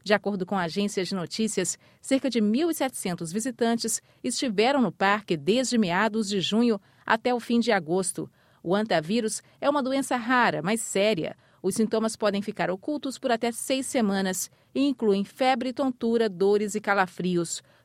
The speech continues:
Todos os casos devem ser notificados às autoridades de saúde.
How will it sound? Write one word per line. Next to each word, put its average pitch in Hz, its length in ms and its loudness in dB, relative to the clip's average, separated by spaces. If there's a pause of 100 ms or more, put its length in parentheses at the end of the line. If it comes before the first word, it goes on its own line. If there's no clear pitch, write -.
Todos 202 200 2
os 170 140 -6
casos 190 380 2
devem 180 240 2
ser 185 120 0
notificados 202 800 0 (180)
às 233 240 0
autoridades 190 680 -2
de 151 160 -6
saúde. 185 640 0